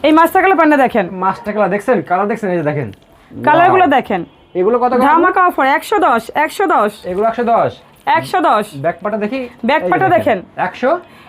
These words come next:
Speaker 1: একশো দশ।
Speaker 2: একশো দশ, হ্যাঁ। আহ, তো ভিউয়ার্স, আমি
Speaker 1: আমি
Speaker 2: কিন্তু
Speaker 1: এটা ব্ল্যাক
Speaker 2: সবগুলো
Speaker 1: ভিডিও দেখাচ্ছি,
Speaker 2: প্যান্ট
Speaker 1: আমাদের
Speaker 2: দেখাতে
Speaker 1: সব
Speaker 2: যাই,
Speaker 1: আইটেম
Speaker 2: আমার
Speaker 1: আছে।
Speaker 2: রাইট হয়ে যাবে। আমি just তল থেকে কয়েকটা বের করবো, দাঁড়ান।
Speaker 1: হ্যাঁ,
Speaker 2: আমার
Speaker 1: হ্যাঁ,
Speaker 2: কাস্টমারদের
Speaker 1: দেখেন।
Speaker 2: এটা বের করেন। এরকম আপনারা এসে দেখে দেখে নেবেন, ঠিক আছে?
Speaker 1: হ্যাঁ, দেখে
Speaker 2: তল
Speaker 1: দেখে
Speaker 2: থেকে বের
Speaker 1: নেবেন।
Speaker 2: করে। আচ্ছা, বের করেন, দেখেন। এই একটা প্যান্ট দেখেন।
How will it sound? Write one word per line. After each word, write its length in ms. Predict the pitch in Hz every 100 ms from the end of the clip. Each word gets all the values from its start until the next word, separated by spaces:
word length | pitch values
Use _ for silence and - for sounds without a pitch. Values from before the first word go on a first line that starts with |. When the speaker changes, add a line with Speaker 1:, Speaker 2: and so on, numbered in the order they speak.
| -
Speaker 1:
একশো 320 | 311 359 -
দশ। 220 | 392 311 -
Speaker 2:
একশো 240 | - 185
দশ, 200 | 151 120
হ্যাঁ। 140 | 165 226
আহ, 960 | 269 - - - - - 165 170 170
তো 200 | 170 214
ভিউয়ার্স, 420 | 202 262 262 262
আমি 100 | -
Speaker 1:
আমি 160 | 208 226
Speaker 2:
কিন্তু 240 | 247 311
Speaker 1:
এটা 100 | 370
ব্ল্যাক 200 | 262 311
Speaker 2:
সবগুলো 180 | 320 -
Speaker 1:
ভিডিও 160 | 392 294
দেখাচ্ছি, 240 | 254 226
Speaker 2:
প্যান্ট 140 | 226 233
Speaker 1:
আমাদের 160 | 196
Speaker 2:
দেখাতে 180 | 208 226
Speaker 1:
সব 60 | 220
Speaker 2:
যাই, 100 | 220
Speaker 1:
আইটেম 220 | 220 220
Speaker 2:
আমার 80 | 196
Speaker 1:
আছে। 80 |
Speaker 2:
রাইট 200 | 202 214
হয়ে 100 | 214
যাবে। 260 | 226 190 233 - - -
আমি 160 | 202
just 200 | 196 214 - -
তল 200 | 214 214
থেকে 160 | 202 214
কয়েকটা 260 | 214 208
বের 160 | 165 160
করবো, 160 | 160
দাঁড়ান। 220 | 139 135 107
Speaker 1:
হ্যাঁ, 340 | - - 269
Speaker 2:
আমার 120 | 170
Speaker 1:
হ্যাঁ, 120 | 180
Speaker 2:
কাস্টমারদের 300 | 202 196 175
Speaker 1:
দেখেন। 100 | 175
Speaker 2:
এটা 100 | 208 208
বের 60 | 160
করেন। 220 | 160 104 90 - - - -
এরকম 200 | 180 208
আপনারা 220 | 196 233
এসে 100 | 233
দেখে 260 | 165 208 240
দেখে 140 | 226
নেবেন, 200 | 202 180
ঠিক 100 | 147
আছে? 100 | 214
Speaker 1:
হ্যাঁ, 120 | 254
দেখে 120 | 226 302
Speaker 2:
তল 60 |
Speaker 1:
দেখে 200 | 392 381
Speaker 2:
থেকে 120 | 262
বের 100 | 185
Speaker 1:
নেবেন। 180 | 160 110 87 - - - -
Speaker 2:
করে। 100 | 123
আচ্ছা, 200 | - 104 104
বের 160 | 143 127
করেন, 200 | 117 113
দেখেন। 220 | 113 107 87 - - - - - - - -
এই 100 | 156
একটা 140 | 165 156
প্যান্ট 180 | 143 131
দেখেন। 200 | 110